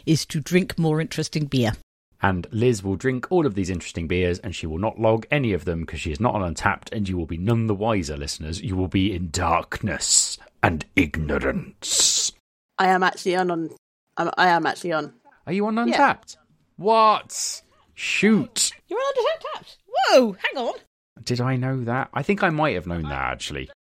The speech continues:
Speaker 3: The last time I used Untappd is when I was sat in the brewery with you guys drinking beer, I think. So, you didn't really need to be on Untappd.
Speaker 2: Nailed it. Do you not log all of your Thai la-, lagers? Like, Thai lager, definitely a lager, Liz.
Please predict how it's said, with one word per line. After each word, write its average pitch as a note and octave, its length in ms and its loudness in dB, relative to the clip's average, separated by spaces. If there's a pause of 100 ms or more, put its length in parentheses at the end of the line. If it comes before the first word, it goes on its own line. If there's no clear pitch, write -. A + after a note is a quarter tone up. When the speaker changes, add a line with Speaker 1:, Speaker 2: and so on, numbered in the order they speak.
(120)
Speaker 3:
The C4+ 120 4
last D#4 260 0
time D4 200 0
I B3+ 60 2
used C#4 340 -4
Untappd F#3+ 480 -4
is G3+ 100 -8
when A3 140 0
I A3 60 0
was G#3+ 120 -2
sat A#3 220 -2
in G#3 100 -4
the G#3 60 -4
brewery G#3+ 300 2
with F#3+ 100 -4
you G#3+ 120 -4
guys F3 260 -2
drinking F3+ 340 -6
beer, A3 360 0 (100)
I E3+ 100 2
think. - 440 -2 (220)
So, D#3 480 4 (480)
you G3+ 80 -8
didn't B3 200 -2
really A3+ 200 2
need A3 180 2
to G3+ 60 -8
be G3 120 4
on F#3+ 100 0
Untappd. - 540 -4 (440)
Speaker 2:
Nailed C#2+ 240 2
it. D2 220 2 (320)
Do G3+ 100 -2
you A3+ 160 2
not G#3+ 300 -4
log C#3+ 480 0
all C3+ 320 2
of A2+ 120 -4
your A#2+ 180 0
Thai B2 320 -4
la-, A#2+ 300 -4
lagers? B2+ 760 -2
Like, G2 480 -2 (100)
Thai F#3 180 4
lager, C3+ 460 2 (160)
definitely C#3 420 -2
a D#3 60 -2
lager, A2+ 520 2 (200)
Liz. C#2 380 -6